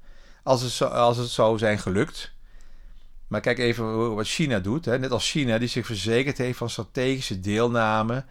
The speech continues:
en of investeringen in landen waar belangrijke grondstoffen in de grond zitten. Nou, overal waar die belangrijke, eh, earth material zit, daar heeft China eigenlijk al een strategisch belang. De aarde heeft maar een bepaald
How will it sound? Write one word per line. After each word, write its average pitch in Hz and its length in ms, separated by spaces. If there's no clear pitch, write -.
en 131 220
of 123 160
investeringen 120 760
in 98 180
landen 123 400
waar 110 140
belangrijke 113 420
grondstoffen 120 680
in 110 80
de 110 80
grond 123 260
zitten. 85 400
Nou, - 140
overal 131 300
waar 117 240
die 110 140
belangrijke, 107 1040
eh, 92 580
earth 123 320
material 117 560
zit, 117 400
daar 98 200
heeft 104 260
China 117 320
eigenlijk 104 360
al 104 140
een 95 80
strategisch 98 440
belang. 85 320
De 107 100
aarde 143 320
heeft 160 140
maar 147 100
een 131 60
bepaald 135 760